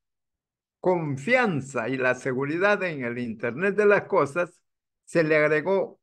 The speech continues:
una I delante, o si queremos al final,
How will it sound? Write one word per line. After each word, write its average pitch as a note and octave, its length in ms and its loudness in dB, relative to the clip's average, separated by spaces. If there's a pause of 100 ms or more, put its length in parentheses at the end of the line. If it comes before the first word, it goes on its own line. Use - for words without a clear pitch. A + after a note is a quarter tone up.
una F3+ 400 2
I F#3+ 240 0
delante, C3 800 -4 (540)
o B2 160 2
si C3 160 -10
queremos D#3 500 0
al A#2+ 140 -6
final, D#3+ 500 -2